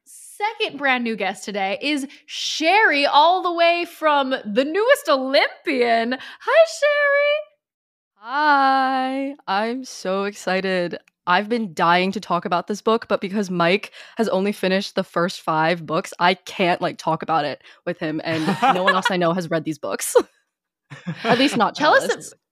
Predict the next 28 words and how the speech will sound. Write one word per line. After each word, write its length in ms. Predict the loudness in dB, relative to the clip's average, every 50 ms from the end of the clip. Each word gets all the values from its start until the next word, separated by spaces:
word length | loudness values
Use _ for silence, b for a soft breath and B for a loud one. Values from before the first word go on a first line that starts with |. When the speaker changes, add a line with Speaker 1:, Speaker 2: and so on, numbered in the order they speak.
| _ _ _ _ _ _ _ _ _ -10 -6
Speaker 1:
for 120 | -4 -2
anyone 280 | 0 0 0 0 0 0
who 80 | 0 2
maybe 300 | 2 2 2 2 0 -2
isn't, 220 | -2 -2 -2 -2
like, 140 | -4 -4 -4
a 60 | -4
deep, 460 | -4 -6 -6 -8 -6 -6 -8 -8 -12 -18 -18 -18 -20 -20 _ _ -2
like, 440 | 0 2 2 2 2 -2 -8 -8 0
who 120 | 2 4
may 140 | 6 6 6
have 160 | 4 4 2
not 220 | 2 2 2 2 0
recognized 500 | -2 -2 0 -2 0 0 0 0 0 -2
you 60 | -2
immediately 440 | 0 0 0 0 0 -2 -2 -2 -4
by 120 | -2 -4 -4
your 120 | -4 -4
voice, 380 | -2 0 2 2 2 0 -2 -6
explain 560 | -8 -8 -8 -4 0 2 4 4 6 4 4 2
what 340 | 0 -2 0 2 2 2
you 80 | 2 2
do 160 | 2 2 4
in 80 | 4 2
the 60 | 2
Percy 240 | 0 -2 -2 -2 0
Jackson 320 | 0 0 0 0 -4 -8 -8
realm. 260 | -8 -8 -8 -10